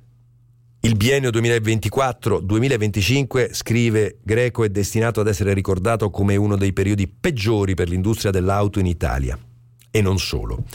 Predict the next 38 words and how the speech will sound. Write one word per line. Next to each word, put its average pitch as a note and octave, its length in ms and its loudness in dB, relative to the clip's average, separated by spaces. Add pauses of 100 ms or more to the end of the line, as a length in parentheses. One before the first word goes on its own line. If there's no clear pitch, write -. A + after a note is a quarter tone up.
(400)
Nel F#2+ 180 2
corso G#2 260 0
di G2 100 -2
quest'anno C3 680 -2
la G#2 120 0
produzione G#2 540 0
di G2+ 160 0
autovetture A#2+ 960 0
nelle G2 180 2
fabbriche G2 460 -2
italiane G2 380 2
di F#2+ 100 0
Stellantis C3 960 0
si - 220 -4
fermerà G#2+ 380 0
a G#2 80 -2
quota A#2+ 400 0
trecentomila A#2+ 800 0
unità. A2 360 0
Per F#2 180 0
tornare A2 360 0
a - 20 -6
questi G#2 240 -2
livelli F2+ 320 2
bisogna F#2 260 2
andare F#2 300 2
indietro F#2 400 0
fino F2 160 0
agli F2 100 2
anni F2 160 2
cinquanta", E2+ 600 0
dice E2+ 260 0
Rocco G#2+ 340 0
Palombella, F2 560 0
segretario F2 400 0
generale F2+ 460 2
della F2+ 260 2
uilm, E2 500 0